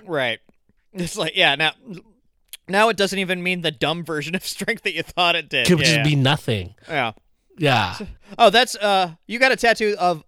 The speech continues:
Speaker 1: fucking nonsense. <laughs>
Speaker 2: Yeah.
Speaker 1: Congrats.
Speaker 2: So, like, that's the problem with,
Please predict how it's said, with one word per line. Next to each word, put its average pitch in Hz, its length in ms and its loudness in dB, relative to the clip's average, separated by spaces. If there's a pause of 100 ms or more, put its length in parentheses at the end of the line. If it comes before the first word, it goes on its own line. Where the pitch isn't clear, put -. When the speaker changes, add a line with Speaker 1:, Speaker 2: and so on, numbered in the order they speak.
(200)
Speaker 1:
fucking 208 340 -2
nonsense. 175 720 -8
<laughs> - 40 -18 (220)
Speaker 2:
Yeah. 110 280 2 (260)
Speaker 1:
Congrats. 139 340 -2
Speaker 2:
So, 123 160 4
like, 107 360 -2
that's 143 320 0
the 151 80 -4
problem 113 720 -4
with, 101 580 -2